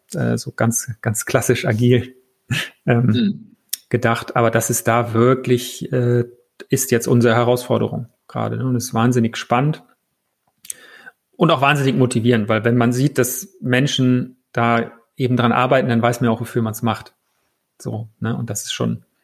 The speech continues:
Speaker 1: ist eine schöne Herausforderung, auch wenn's manchmal sehr stressig ist und, äh, dann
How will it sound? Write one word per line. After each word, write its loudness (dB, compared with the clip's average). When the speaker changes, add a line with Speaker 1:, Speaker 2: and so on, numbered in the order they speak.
Speaker 1:
ist 2
eine 4
schöne 2
Herausforderung, 0
auch 0
wenn's 2
manchmal 2
sehr 2
stressig -2
ist 0
und, 0
äh, 2
dann 0